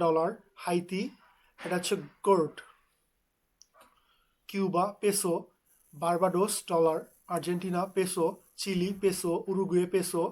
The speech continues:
বলিভিয়া বলিভিয়ানো, প্যারাগুয়ে গুয়ারানি, পেরু, আহ, নুয়েভে সল, ইকুয়েডর ডলার, কলম্বিয়া পেসো,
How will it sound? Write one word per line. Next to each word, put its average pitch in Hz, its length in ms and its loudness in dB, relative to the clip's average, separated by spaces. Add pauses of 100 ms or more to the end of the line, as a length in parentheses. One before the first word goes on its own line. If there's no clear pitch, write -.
(340)
বলিভিয়া 175 440 2 (200)
বলিভিয়ানো, 180 520 0 (360)
প্যারাগুয়ে 175 500 2 (420)
গুয়ারানি, 170 520 2 (680)
পেরু, 185 260 4 (560)
আহ, 156 240 -8
নুয়েভে 185 440 0
সল, 156 160 0 (840)
ইকুয়েডর 196 420 4 (400)
ডলার, 165 280 2 (300)
কলম্বিয়া 180 460 0 (180)
পেসো, 185 320 -2